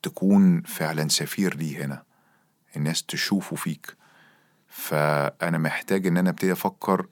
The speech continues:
بكل الوسائل الممكنة المتاحة اللي هو اداها لنا، إزاي يقدر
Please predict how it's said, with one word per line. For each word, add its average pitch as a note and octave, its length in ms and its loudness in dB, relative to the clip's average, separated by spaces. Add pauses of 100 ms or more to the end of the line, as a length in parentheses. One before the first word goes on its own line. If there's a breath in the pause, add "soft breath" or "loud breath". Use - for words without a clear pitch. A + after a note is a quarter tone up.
(340)
بكل D#3+ 520 -2
الوسائل A#2 600 -2
الممكنة C#2+ 600 -6 (180)
المتاحة D#2 760 -4 (280 loud breath)
اللي C#2+ 100 -6
هو D#2 120 -2
اداها F#2+ 300 -4
لنا، E2 280 -4 (560 soft breath)
إزاي E2 420 0
يقدر D#2+ 400 -2